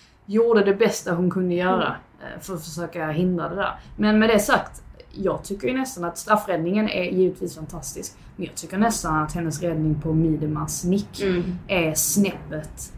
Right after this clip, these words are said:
Speaker 1: vassare. För det där sker ju... Alltså en, en straffräddning är ändå en straffräddning. Eh, det här sker ju liksom i matcher som Miedema f-,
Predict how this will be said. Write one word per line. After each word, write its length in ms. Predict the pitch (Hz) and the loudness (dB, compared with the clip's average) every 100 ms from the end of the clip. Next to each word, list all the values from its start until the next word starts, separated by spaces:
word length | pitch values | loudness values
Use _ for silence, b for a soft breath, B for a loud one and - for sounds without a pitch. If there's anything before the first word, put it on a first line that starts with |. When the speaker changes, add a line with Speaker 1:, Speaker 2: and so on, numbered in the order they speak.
| 165 | -2
Speaker 1:
vassare. 540 | 185 - - 156 147 | -2 -2 -4 -4 -4
För 140 | 175 185 | -4 0
det 100 | 175 | 0
där 320 | 175 156 160 | 2 2 0
sker 440 | - - 208 160 160 | -2 2 2 2 0
ju... 240 | 165 160 - B B - | -2 -4 -6 B B -6
Alltså 200 | - 208 | -2 2
en, 80 | 220 208 - | 2 2 -2
en 60 | |
straffräddning 720 | 202 - 220 214 190 190 185 202 | -2 2 2 4 2 2 -2 2
är 140 | 202 | 2
ändå 160 | 185 170 | 2 0
en 60 | |
straffräddning. 800 | 160 175 - - 160 151 160 175 - - | -2 -4 -6 -6 -6 -4 -6 -6 -8 -8
Eh, 80 | 165 156 165 - 180 | -4 -4 -6 -8 0
det 80 | |
här 260 | 175 175 160 | 2 2 2
sker 300 | - 233 165 | 4 6 6
ju 100 | 151 | 2
liksom 440 | 151 - 165 151 147 B B - - 170 165 - | -2 -4 -6 -6 -8 B B -16 -12 -10 -10 -4
i 240 | 226 214 | 4 8
matcher 360 | 208 214 208 208 | 10 10 6 0
som 200 | 170 202 | 2 6
Miedema 460 | 208 190 185 180 175 | 8 8 4 0 0
f-, 160 | - | -6